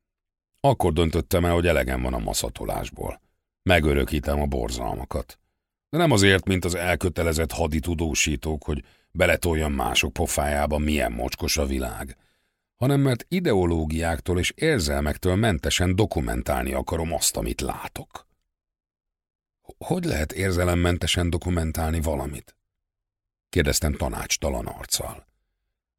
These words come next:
„Egyáltalán lehet bármit érzelemmentesen csinálni?” Profizmus kérdése. Ha csak a tárgyra, a kompozícióra, a fényre, az élességre figyelsz, és nincs hátsó szándékod vele,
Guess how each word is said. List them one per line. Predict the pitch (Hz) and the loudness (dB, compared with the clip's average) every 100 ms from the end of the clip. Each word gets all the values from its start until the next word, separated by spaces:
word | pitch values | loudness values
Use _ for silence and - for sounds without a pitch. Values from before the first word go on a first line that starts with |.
| _ | _
„Egyáltalán | 110 127 113 113 82 | 2 4 4 2 2
lehet | 85 135 82 | 2 2 2
bármit | 62 90 107 101 76 - | 0 0 2 2 0 0
érzelemmentesen | 95 85 98 90 90 85 87 - 92 | 0 0 0 0 0 -2 -2 0 0
csinálni?” | 80 98 95 78 - - _ _ _ _ _ _ _ _ | 0 0 2 0 -4 -10 _ _ _ _ _ _ _ _
Profizmus | - 76 69 67 65 57 57 - | -4 0 0 0 -2 -4 -6 -6
kérdése. | 62 53 50 50 - - 53 - _ _ _ _ _ _ _ | -4 -6 -8 -8 -6 -6 -8 -12 _ _ _ _ _ _ _
Ha | - | 0
csak | 117 135 | 2 2
a | 117 | 0
tárgyra, | - 143 147 107 90 | 2 4 4 2 2
a | |
kompozícióra, | 80 139 143 143 98 95 - 92 85 80 80 | 2 2 2 2 2 2 0 0 0 0 -2
a | 76 | -4
fényre, | - 127 131 110 80 | -2 0 2 2 0
az | 80 80 | -2 -2
élességre | 120 107 - 87 76 78 | 0 0 0 0 0 -2
figyelsz, | - 76 82 78 - | -4 -4 -4 -2 -2
és | 85 | -2
nincs | - 139 - | -2 -4 -2
hátsó | 135 117 - 90 | -4 -2 -2 2
szándékod | - 87 80 90 87 95 82 | 2 2 2 2 2 0 0
vele, | 92 85 | 0 -2